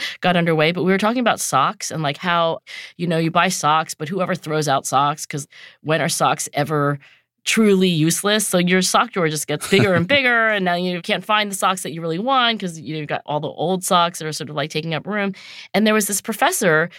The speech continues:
Speaker 1: who just seemed to have so much of her life together. She's just, like, the world's most efficient person. And she said, "Oh, I have a rule, which is that I don't let myself buy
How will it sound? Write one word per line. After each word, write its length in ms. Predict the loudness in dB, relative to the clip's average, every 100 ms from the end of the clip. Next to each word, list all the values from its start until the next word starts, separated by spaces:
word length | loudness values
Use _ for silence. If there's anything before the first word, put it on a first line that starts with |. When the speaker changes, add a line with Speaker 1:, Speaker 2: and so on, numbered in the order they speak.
| -20 -4
Speaker 1:
who 380 | 0 4 4 2
just 180 | 0 0
seemed 200 | 0 0
to 80 | 2
have 280 | 2 2 0 -6
so 320 | -4 0 2
much 220 | 2 0
of 80 | -2
her 100 | -2
life 300 | 0 0 -2
together. 340 | -2 0 2
She's 160 | 0 -2
just, 140 | 0
like, 100 | 0
the 80 | 0
world's 300 | 2 2 2
most 260 | 2 0 -2
efficient 380 | -4 -2 -2 0
person. 380 | 0 2 2 0 -4 -6 0
And 300 | 2 2 -2 _
she 160 | -2 2
said, 180 | 2 2
"Oh, 260 | 4 2 2 -2
I 20 |
have 120 | -2
a 40 | -2
rule, 520 | 0 0 0 -4 -12 -16 -6
which 220 | -2 0
is 100 | 2
that 240 | 2 2
I 40 | 2
don't 200 | 2 2
let 160 | 0
myself 340 | 0 -2 -4 -2
buy 460 | 0 2 2 -2